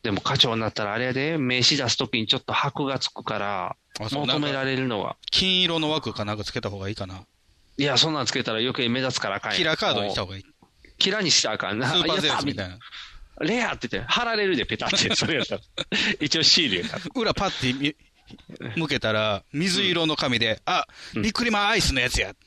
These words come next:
Speaker 1: 「あ、しまった、ロッチの方や」、みたいな。<laughs>「バッタモンや」ってなる。
Speaker 2: 印刷にじんどるって。
Speaker 1: そうそう。「そう、ダメや」って。「パチモンや」ってなる。あ、そうやな。嫌やな。パチモンの名刺持ってくる課長って嫌やな。
Speaker 2: 特-、特製名刺作ろうかな。
Speaker 1: あ、いいな。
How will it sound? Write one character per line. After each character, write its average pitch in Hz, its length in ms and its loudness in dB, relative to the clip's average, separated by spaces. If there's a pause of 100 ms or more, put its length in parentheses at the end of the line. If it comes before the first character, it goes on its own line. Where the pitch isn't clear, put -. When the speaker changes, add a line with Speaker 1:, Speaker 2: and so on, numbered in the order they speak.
(180)
Speaker 1:
「あ、 - 240 2
し - 140 6
ま 269 60 0
っ - 40 -2
た、 143 120 0
ロ 220 140 0
ッ 285 80 -2
チ - 140 4
の 220 80 0
方 185 140 0
や」、 156 160 0
み 127 80 -2
た 196 140 0
い - 40 -2
な。 202 100 -4
<laughs> - 160 -8
「バ 196 100 0
ッ - 60 0
タ 220 80 0
モ 233 100 -2
ン 240 80 2
や」 208 140 2
っ - 20 -6
て 262 80 -2
な 107 100 0
る。 98 60 -4 (920)
Speaker 2:
印 208 180 4
刷 202 220 2
に 214 160 2
じ 240 140 4
ん 226 40 2
ど 214 100 2
る 127 100 2
っ - 60 -2
て。 - 140 -14
Speaker 1:
そ - 60 -4
う - 80 -6
そ - 60 -4
う。 180 60 -2
「そ 160 240 2
う、 - 60 -6
ダ 202 100 2
メ 254 80 2
や」 226 200 0
っ - 60 -4
て。 - 160 -4 (120)
「パ 202 120 -2
チ 220 100 2
モ 233 100 0
ン 262 80 0
や」 262 80 0 (200)
っ 190 60 -2
て 127 100 -4
な 107 80 -4
る。 - 40 -8 (840)
あ、 - 140 -2
そ 123 120 2
う 104 40 0
や 95 60 0
な。 98 100 0
嫌 208 220 4
や 135 60 0
な。 107 120 -2
パ - 160 0
チ - 120 6
モ 170 140 2
ン 196 40 2
の 214 80 0
名 135 160 2
刺 143 120 4
持 120 80 0
っ - 60 -6
て 127 100 2
く 120 100 -2
る 104 100 0
課 135 160 -2
長 107 140 -2
っ - 40 -8
て 117 100 -2
嫌 113 120 2
や 107 100 4
な。 - 20 -8
Speaker 2:
特-、 220 220 -2
特 - 20 -4
製 196 160 0
名 175 100 0
刺 131 120 2
作 - 220 -6
ろ 135 80 -2
う - 20 -20
か 95 100 -10
な。 95 220 -18 (420)
Speaker 1:
あ、 123 220 0
い 131 160 2
い 131 40 2
な。 131 240 -2